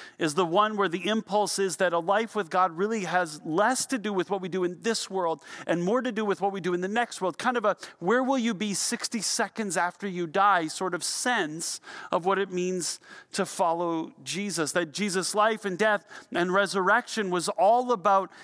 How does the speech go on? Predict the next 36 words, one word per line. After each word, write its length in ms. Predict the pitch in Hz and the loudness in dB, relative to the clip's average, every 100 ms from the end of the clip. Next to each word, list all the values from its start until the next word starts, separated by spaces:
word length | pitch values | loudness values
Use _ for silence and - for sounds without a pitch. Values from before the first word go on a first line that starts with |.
| - | -4
giving 300 | 214 226 202 | 0 0 0
people 240 | 208 214 196 | -4 -4 -2
the 140 | 185 | 4
opportunity 760 | 202 208 220 - 214 208 190 180 | 4 2 -2 -4 -4 -2 -4 -4
to 120 | 170 | -6
choose 560 | - - - 262 240 - | -4 -4 0 0 0 -4
to 80 | - | -4
put 160 | 202 | -4
their 140 | 196 165 | -2 -2
faith 320 | 214 220 202 | -2 -2 -2
in 100 | 185 | -4
Jesus 280 | 185 220 - | -2 -2 -2
so 100 | 180 | -4
that 100 | 165 | -2
they 100 | 196 | -4
could 140 | 180 | -4
go 100 | 190 | -4
to 80 | 175 | -2
heaven 440 | 165 214 190 180 - - - | 2 2 0 -4 -8 -10 -2
and 160 | 180 | 0
avoid 400 | 175 139 190 180 | 0 0 -2 -2
hell 400 | 156 208 214 180 | -2 2 2 2
in 160 | 165 175 | 0 -2
the 100 | 180 | -2
life 320 | 170 185 185 | 2 0 2
after 240 | 180 170 214 | -2 -2 -2
this 200 | 240 208 | -2 -2
one. 100 | 214 | 0
And 180 | 226 | 0
there 140 | 240 269 | 2 0
is 160 | 294 | 2
a 80 | 320 | 2
life 300 | 262 170 - | 2 0 0
after 240 | 131 - 123 | -4 -4 -10
this 240 | 123 - | -8 -10
one. 220 | 113 135 | -12 -16